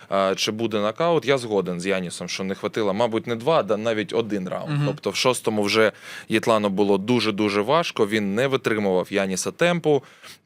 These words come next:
Speaker 1: Е, Яніс робив все, що хотів, вся краса бокса була в цьому поєдинку. Звичайно, я задоволений, е,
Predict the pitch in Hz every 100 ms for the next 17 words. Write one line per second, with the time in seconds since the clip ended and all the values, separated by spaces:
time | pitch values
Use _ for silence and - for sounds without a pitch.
0 | - 95 95 92 92 92 90 87 87 90
1 | 120 123 107 - - 101 107 113 95 -
2 | - - 120 - 101 110 - 165 156 -
3 | - - 117 110 104 - 101 95 95 -
4 | 95 95 95 95 90 104 95 92 101 127
5 | 160 127 101 104 123 110 98 95 95 98
6 | 120 151 127 110 98 - - - -